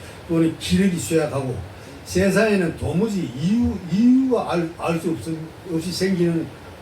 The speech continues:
문제들이 많이 있습니다. 몸이 미친 듯이 아프고 환청이 들리고 불면증에 시달리고 하는데 병원에 가서, 가면은 의학적으로는,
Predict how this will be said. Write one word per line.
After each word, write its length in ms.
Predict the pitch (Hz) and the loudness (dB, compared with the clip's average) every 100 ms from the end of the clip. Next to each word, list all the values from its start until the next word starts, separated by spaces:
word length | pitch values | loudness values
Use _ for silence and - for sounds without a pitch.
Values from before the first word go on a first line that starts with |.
| 135 | 0
문제들이 500 | 170 190 190 170 160 | 4 6 4 4 0
많이 320 | 131 139 165 | -2 0 0
있습니다. 440 | 156 147 143 117 92 - - - - - - | 0 -2 -6 -6 -10 -14 -20 -20 -20 -20 -12
몸이 400 | 123 160 202 214 175 | 2 4 6 4 4
미친 340 | 202 - 185 | 0 -2 0
듯이 220 | 165 135 | 0 0
아프고 540 | 135 131 185 175 120 - - - - - | -4 -4 -4 -2 -2 -6 -14 -20 -20 -16
환청이 500 | - 180 196 196 196 | -2 2 4 4 4
들리고 380 | 156 151 160 135 - | 2 0 2 0 0
불면증에 520 | 170 180 190 190 180 139 | 2 4 4 4 2 0
시달리고 460 | 165 160 175 160 | 0 0 2 0
하는데 480 | 139 147 143 151 110 - - - - | 0 -4 0 0 -2 -10 -18 -18 4
병원에 380 | - 208 240 220 | 8 8 6 4
가서, 340 | 190 160 160 - - - | 4 2 -2 -6 -14 -6
가면은 440 | 180 196 160 156 - | 0 2 2 0 2
의학적으로는, 800 | 214 214 - 175 156 156 151 | 4 4 2 -4 -2 -2 -4